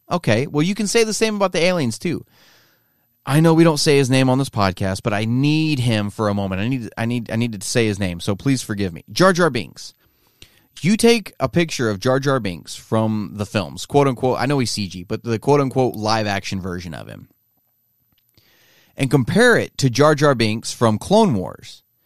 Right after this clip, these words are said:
The Clone Wars version is still stylized. It's still a stylized version of the live action version of, of Jar Jar to match the cartoon, to match the, the T V series.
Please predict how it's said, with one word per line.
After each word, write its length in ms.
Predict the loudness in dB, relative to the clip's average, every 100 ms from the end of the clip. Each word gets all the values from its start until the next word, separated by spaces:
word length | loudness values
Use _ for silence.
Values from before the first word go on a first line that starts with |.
| _ _ _ _
The 100 | -6
Clone 380 | 0 4 6 6
Wars 220 | 4 4
version 520 | 2 0 2 0 -2 -4
is 200 | -4 -2
still 520 | -2 0 2 4 2
stylized. 1120 | 0 2 4 4 4 0 -2 -6 -10 -12 -16 _ _ -4
It's 260 | -2 -2 -2
still 220 | 0 0
a 60 |
stylized 640 | 0 2 4 6 4 2 0
version 500 | 0 0 0 -4 -6 -4
of 220 | -2 0
the 100 | 2
live 240 | 4 4 4
action 460 | 0 -2 -4 -4
version 360 | -4 -6 -6 -8
of, 200 | -10 -12 -10
of 140 | -6
Jar 180 | -4 -2
Jar 240 | -4 -6
to 200 | -2 -2
match 320 | 0 -2 -2 -6
the 100 | -4
cartoon, 640 | -4 -4 -6 -8 -12 -20 _ -8
to 100 | -4
match 340 | -2 -2 -6
the, 160 | -10 -10
the 200 | -6 -6
T 160 | -4 -6
V 120 | -6
series. 500 | -6 -10 -14 -20